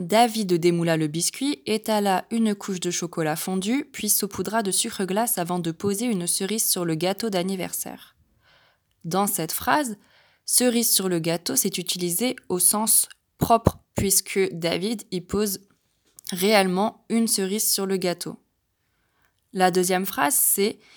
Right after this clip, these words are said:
J'ai trouvé le camping idéal pour les vacances, tout près de la mer, dans un endroit très calme, avec des jeux pour les enfants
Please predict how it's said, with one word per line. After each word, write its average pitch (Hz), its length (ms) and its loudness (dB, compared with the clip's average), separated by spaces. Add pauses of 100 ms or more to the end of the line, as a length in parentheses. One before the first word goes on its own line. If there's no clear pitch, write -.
(200)
J'ai 208 220 2
trouvé 247 380 2
le 208 140 4
camping 214 480 -2
idéal 190 360 2
pour 190 140 -4
les 202 140 2
vacances, 175 680 0
tout 262 160 0
près 190 220 -4
de 165 80 -2
la 160 180 2
mer, 214 320 0
dans 175 220 -2
un 170 80 -2
endroit 175 300 0
très - 260 -6
calme, 202 380 -2 (100)
avec 175 320 -2
des 180 180 0
jeux 185 220 0
pour 185 180 -4
les 160 160 0
enfants 196 380 -6